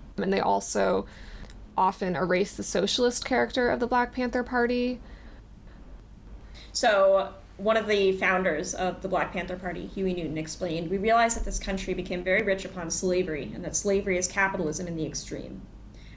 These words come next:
Speaker 2: We have two evils to fight, capitalism and racism.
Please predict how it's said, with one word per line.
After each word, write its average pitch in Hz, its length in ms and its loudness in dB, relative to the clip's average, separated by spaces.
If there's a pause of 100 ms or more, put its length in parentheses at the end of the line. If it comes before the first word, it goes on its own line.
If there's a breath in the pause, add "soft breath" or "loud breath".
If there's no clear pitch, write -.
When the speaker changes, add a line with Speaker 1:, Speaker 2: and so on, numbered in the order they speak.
(100)
Speaker 2:
We 190 60 0
have 190 100 0
two 311 180 4
evils 190 380 0
to 180 80 -6
fight, - 280 -10 (140)
capitalism 208 680 0
and 175 140 -6
racism. - 440 -6